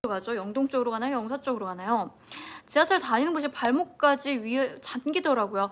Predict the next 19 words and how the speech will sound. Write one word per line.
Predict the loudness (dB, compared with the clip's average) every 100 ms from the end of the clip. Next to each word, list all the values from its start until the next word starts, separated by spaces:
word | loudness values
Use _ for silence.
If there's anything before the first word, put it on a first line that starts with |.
| -6 -20 -20
저도 | -4 2 4 4 2
어제 | -2 0 0 0 -2 -4
그 | -8 -8 -10 -16 _ _ -10
서울이었죠. | 4 4 6 2 -2 -10 -6 -6
저는 | -6 -6
어제 | -6 -6 -2
서울이었는데 | 0 0 0 0 0 0 0 -4 -20 -20 -20 _ _ -10
잠깐 | -2 0 0 0 2
이렇게 | 2 0 -4
차를 | -4 -4 -4
잠깐 | -8 -4 -2 0
세워놓고 | 0 0 -2 -6 -4 -2 0 0 -2 -8 -2 4
딱 | 6
내렸는데 | 6 4 4 0 0 0 0 -4 -16 _ _ _ _ _ _ _ _ _ _ _ _ _ _ _ _ -20 -20 _
진짜 | -6 -4 2 2 2
신발이 | -4 0 2 2
다 | 0 0
잠겼어요. | 0 0 -4 -8 -10 -12 _
그래가지고 | -2 2 4 2 -4 -4 -2 -4 -6